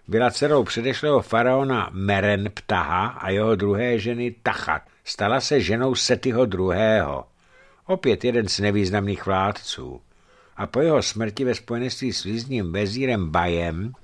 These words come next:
<coughs> dosadili na trůn mladistvého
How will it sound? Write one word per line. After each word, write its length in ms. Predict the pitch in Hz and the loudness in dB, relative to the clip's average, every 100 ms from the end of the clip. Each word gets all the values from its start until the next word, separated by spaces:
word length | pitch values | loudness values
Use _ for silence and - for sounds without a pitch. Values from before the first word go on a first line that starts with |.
| - - - 185 208 - - 156 | 4 4 4 4 4 4 -2 -8
<coughs> 240 | - - 113 - - - - - - - _ _ | -8 -6 -6 -8 -20 -20 -20 -20 -20 -20 _ _
dosadili 520 | - 110 - 147 147 110 | -4 -2 0 0 2 2
na 140 | 98 | 2
trůn 380 | 98 123 123 98 | 2 2 4 2
mladistvého 760 | 95 92 110 - 123 117 131 | 2 2 -2 2 4 4 2